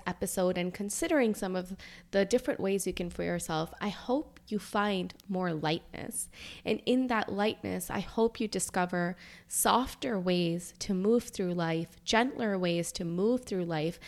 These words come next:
that actually give you the ability to show up for your life in a better, more meaningful, more purposeful way. Now, I very intentionally use the word work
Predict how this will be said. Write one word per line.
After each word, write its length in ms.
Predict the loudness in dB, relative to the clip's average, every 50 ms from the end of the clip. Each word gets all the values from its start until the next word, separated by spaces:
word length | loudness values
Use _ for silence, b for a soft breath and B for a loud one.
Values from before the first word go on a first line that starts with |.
| B B B B B -2
that 220 | -2 -2 -2 -4 -12 -2 0
actually 520 | 0 0 0 -2 -4 -2 2 2 2 2
give 220 | 2 0 0 2
you 100 | 2 0
the 120 | 2 2 2
ability 520 | 2 2 0 0 0 0 0 0 0 0
to 120 | -2 -4 -6
show 320 | -4 -2 -2 0 0 -2
up 140 | -4 -4 -4
for 80 | -4
your 160 | -2 0 0 2
life 340 | 2 2 2 2 0 -2 -6 B B B B B B B B -2
in 380 | 0 0 0 0 -2 -4 -6 -8 -12 -16 -16 -16 -8 -6
a 80 | -6 -6
better, 480 | -2 2 2 2 4 4 2 2 2
more 260 | 0 0 -2 0 -2
meaningful, 600 | -2 0 0 0 0 0 -2 -4 -4 -2 -2 -2
more 160 | 0 -2 -4 -4
purposeful 580 | -4 -6 -4 -4 -4 -6 -4 -4 -4 -4 -2
way. 300 | -2 -2 -2 -4 -6 -8 -14 -20 -20 -20 -20 -20 -20 -20 _ _ B B B B B B B
Now, 200 | 8 10 10 12
I 100 | 10 10
very 280 | 10 10 10 10 10
intentionally 580 | 8 6 6 6 4 2 2 4 2 2 4 4
use 260 | 6 6 6 6 6
the 140 | 4 4 6
word 280 | 8 8 6 6 4 0
work 600 | -4 -2 0 6 10 12 12 12 10 8 0 -6